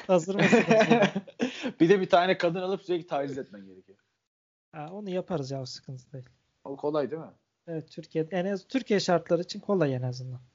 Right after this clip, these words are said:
Speaker 2: Ve kimse de itiraz etmez, biliyor musun?
Speaker 1: Evet. Çünkü parasıyla.
Speaker 2: Yıllarca bu te-, televizyonda Mehmet Ali Erbil kadınların orasını burasını elledi.
Speaker 1: Evet.
Speaker 2: Şimdi feminizm. O zaman neredeydiniz ulan feminizmler?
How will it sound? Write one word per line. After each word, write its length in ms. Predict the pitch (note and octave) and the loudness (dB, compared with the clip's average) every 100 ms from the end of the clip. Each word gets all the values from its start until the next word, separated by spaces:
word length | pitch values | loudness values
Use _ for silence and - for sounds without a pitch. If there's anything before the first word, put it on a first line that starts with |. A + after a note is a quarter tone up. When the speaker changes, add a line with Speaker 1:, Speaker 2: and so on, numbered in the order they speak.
| _ _ _ - | _ _ _ -6
Speaker 2:
Ve 140 | F3+ | -6
kimse 320 | - A#3+ F3 E3+ | -4 -4 -2 0
de 80 | E3+ | 0
itiraz 260 | D3 C3 | 0 -6
etmez, 280 | A#2 A#2+ G2+ | -6 -12 -14
biliyor 140 | C3+ C#3+ | -14 -18
musun? 260 | - G#3 _ _ - - | -20 -20 _ _ -20 -12
Speaker 1:
Evet. 380 | D#3 C#3 C3 - _ _ _ | -8 -8 -12 -18 _ _ _
Çünkü 580 | - D#3+ B2+ E3+ F#3 F#3+ _ | -2 -2 0 2 2 0 _
parasıyla. 600 | - D3 C3+ - C3 B2 - _ - | 2 2 2 -2 -4 -4 -10 _ -6
Speaker 2:
Yıllarca 680 | C#3+ G#3+ G#3+ A3+ G#3+ F#3 F#3 | 2 4 4 4 4 2 -6
bu 100 | F3+ | -8
te-, 160 | F3+ E3 _ _ | -16 -16 _ _
televizyonda 680 | F#3+ G#3 G#3 F3+ G3 F#3 D#3+ | -6 -4 -4 -6 -8 -8 -10
Mehmet 320 | F3 G3 F3+ | -10 -10 -8
Ali 100 | F#3+ | -6
Erbil 240 | F#3+ F3 | -4 -6
kadınların 540 | E3+ F#3 F3+ F#3+ F#3 F3+ | -8 -10 -8 -8 -8 -6
orasını 520 | F#3+ G#3 F#3+ F3+ F#3 | -4 -4 -4 -6 -4
burasını 420 | G3 F#3 - D3+ | -2 -2 -6 -10
elledi. 720 | C#3+ D3+ C#3+ C#3+ D3+ E3+ A#3 C#4+ _ _ _ _ _ | -8 -8 -10 -14 -14 -12 -12 -14 _ _ _ _ _
Speaker 1:
Evet. 760 | D3 C3+ C3+ D3 F#3+ - - - _ _ | -8 -2 0 2 2 0 -16 -16 _ _
Speaker 2:
Şimdi 500 | - - A3 G#3 G3 | -20 -6 -4 -2 -4
feminizm. 680 | A#3+ A#3+ A#3 A#3+ A#3+ G#3+ G3+ - _ | 0 0 2 0 -2 -2 -4 -8 _
O 160 | C#3+ C#3+ | -16 -12
zaman 320 | D3+ E3+ F#3 | -10 -10 -8
neredeydiniz 600 | G3 G3 G3+ G3 F#3+ F3 | -8 -6 -4 -6 -8 -12
ulan 220 | E3+ F3+ E3+ | -10 -10 -10
feminizmler? 920 | E3+ E3+ F3+ F3 E3+ E3+ D#3 B2+ - | -10 -10 -8 -8 -8 -8 -8 -8 -18